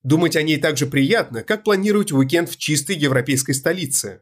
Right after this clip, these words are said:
Однако как парк Горького или новомодные Садовники реально при коррупции, так и сама коррупция реальна при фантазии об ее отсутствии,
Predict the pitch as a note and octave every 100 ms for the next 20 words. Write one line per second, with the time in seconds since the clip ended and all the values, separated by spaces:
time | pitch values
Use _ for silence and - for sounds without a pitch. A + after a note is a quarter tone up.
0 | _ C3 C3 F3+ F3+ F3 D#3+ - C#3 C#3+
1 | A3 - A#2 G#2+ - C#3 D3 C#3 D3 D#3
2 | C#3 C#3+ C3+ D3 E3+ A3 B2 G#2 A2 -
3 | - E3 G#3+ G3+ G3+ - F#3 C4 - -
4 | A2 G#2 _ A3+ A#3+ - - F#3 F#3 D#3+
5 | D3+ G3+ - F#3+ D#3 B2 C3+ C#3 D3+ C3+
6 | C3 A#2+ - C3+ C#3 C3 D3 D3 C3+ B2
7 | A#2 A2 A2+ A#2 F#3+ C3 - A2+ G2+